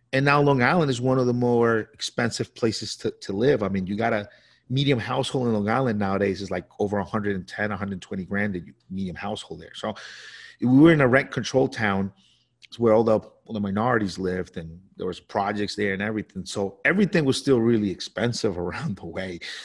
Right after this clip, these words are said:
So if you just got out, like, dentists, you were paying Long Island prices. You know, doctors, you're paying Long Island prices. It's not like inner city where there is, there's always, uh, cheaper options. And I don't know, man, it was just,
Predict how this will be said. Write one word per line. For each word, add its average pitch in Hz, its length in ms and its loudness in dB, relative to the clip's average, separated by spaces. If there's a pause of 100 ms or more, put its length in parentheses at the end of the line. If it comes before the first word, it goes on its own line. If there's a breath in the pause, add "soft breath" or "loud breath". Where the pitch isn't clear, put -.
So - 140 2
if 110 120 2
you 147 100 0
just 143 220 -2
got 131 220 2
out, 135 180 2
like, 127 320 0 (160)
dentists, 127 720 4
you 131 60 4
were 127 80 -2
paying 127 300 -2
Long 120 160 2
Island 120 320 2
prices. - 600 -8
You 95 60 -8
know, 92 80 -6
doctors, 107 480 -2
you're 123 80 0
paying 110 420 -4
Long 110 160 -2
Island 101 340 -4
prices. - 540 -16 (480 soft breath)
It's - 220 -8
not 120 320 0
like 110 320 -4 (160)
inner 113 240 2
city 110 400 0
where 101 220 0
there 101 280 0
is, 98 260 -2 (380)
there's 113 160 0
always, 120 400 2
uh, 98 140 -4
cheaper - 360 -4
options. 92 500 -2
And 90 240 -8 (480)
I 165 120 0
don't 123 140 0
know, 95 100 -4
man, 104 160 -2
it 113 80 0
was 110 180 -2
just, 107 260 -10